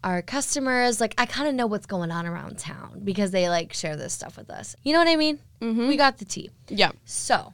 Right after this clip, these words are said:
Speaker 1: I'm working the other night, and it's late. It's our literal last customer, and I'm like, "Get me the fuck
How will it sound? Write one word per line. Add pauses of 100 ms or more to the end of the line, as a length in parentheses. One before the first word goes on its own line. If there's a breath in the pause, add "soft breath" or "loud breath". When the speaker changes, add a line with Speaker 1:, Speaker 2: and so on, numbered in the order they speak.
(100)
Speaker 1:
I'm
working
the
other
night,
and
it's
late.
It's
our
literal
last
customer,
and
I'm
like, (140)
"Get
me
the
fuck